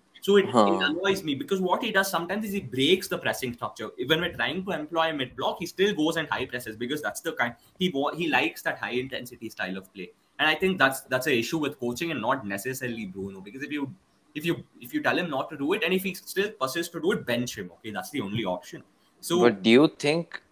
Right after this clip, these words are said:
Speaker 2: I don't understand how you would blame the coaching for that though, because if you're
Speaker 1: It's
Speaker 2: trying a
Speaker 1: coaching.
Speaker 2: mid
Speaker 1: I'm telling you, it's coaching. I'm telling you, it's coaching. This, like, I, I don't blame Ole for much, but that is coaching. Okay, so you, you have to instruct him to not. So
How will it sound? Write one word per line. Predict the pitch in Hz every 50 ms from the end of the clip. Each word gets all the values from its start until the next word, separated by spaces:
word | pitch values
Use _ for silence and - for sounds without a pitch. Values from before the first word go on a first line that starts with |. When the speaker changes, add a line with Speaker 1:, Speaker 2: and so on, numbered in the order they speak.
| _ _ _ -
Speaker 2:
I | 110 123
don't | 131 151 156
understand | 143 135 120 107 131 127 117
how | 110 107 107
you | 113 117 117
would | 110 98
blame | 92 98 98 101
the | 101 104
coaching | - - 85 85 - - 98 92
for | - 90 87 87
that | - 90 85 -
though, | - -
because | - - - 95 85
if | 90 -
you're | 101 110
Speaker 1:
It's | -
Speaker 2:
trying | - 104 101 110 120 123 123
a | 117
Speaker 1:
coaching. | 104 101 92 90 - -
Speaker 2:
mid | - - _ _ _ _ _ _ _ - -
Speaker 1:
I'm | 147 165 185 185
telling | 170 175 185 220 240
you, | 240 226 175
it's | 147 -
coaching. | - - 147 147 147 147 143 117
I'm | 107 101 101
telling | - 113 123 139 151
you, | 147 120
it's | 101 -
coaching. | - 104 92 - 98 92 95
This, | 123 143 135 - - - _ _ _ -
like, | 131 131 123 123 - -
I, | 123 127 120
I | 113 123 127
don't | 147 185 180 131
blame | 120 139 147 139 110
Ole | 101 101 107 120 135
for | 131 123 113
much, | 131 - - - 151
but | 127 101
that | 104 104 107 -
is | 135 127 -
coaching. | - 104 92 90 - 107 90 87
Okay, | 87 - 104 95 - - - - - _ _ -
so | - 165 175 170 160 135 - - _ _ _ -
you, | 165 190 -
you | - 185 196 190
have | 190 - 156 156 170 170 - - -
to | 214 196
instruct | 156 143 135 - - 143 135 - -
him | 180 180 185 185
to | 170 139
not. | 123 120 107 - _ _ _ _
So | - - 208 190 190